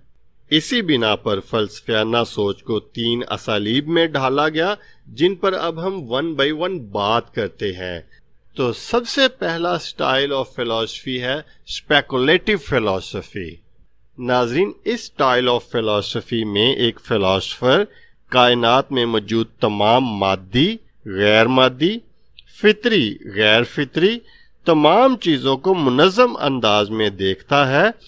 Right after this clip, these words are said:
और अशियाए कायनात पर बाहसीत मजमूई नज़र डालता है। नाज़रीन,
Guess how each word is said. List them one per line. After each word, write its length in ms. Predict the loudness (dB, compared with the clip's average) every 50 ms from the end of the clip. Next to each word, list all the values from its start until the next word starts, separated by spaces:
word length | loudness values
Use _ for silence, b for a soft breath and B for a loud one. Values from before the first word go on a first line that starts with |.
| b b -8 0
और 260 | 2 2 2 2 -2 -4
अशियाए 480 | -4 -4 -4 0 2 4 4 6 4 4
कायनात 680 | 2 2 2 2 4 4 2 2 2 4 2 2 0 -2 _ 2
पर 140 | 2 2
बाहसीत 920 | 0 -2 -2 2 4 4 4 4 0 -4 -6 -6 -4 -2 0 0 0 -2 -4
मजमूई 640 | -4 -2 -2 -2 -2 -4 -4 0 0 2 2 0 0
नज़र 380 | 0 0 0 0 0 0 0
डालता 520 | 0 -2 -4 -4 -4 -6 -6 -6 -4 -4 -4
है। 340 | -6 -8 -10 -10 -12 -12 -14 -18 -20 -20 _ _ _ -20 -20 _ _ _ _ _
नाज़रीन, 560 | -4 0 2 4 4 4 4 2 2 0 0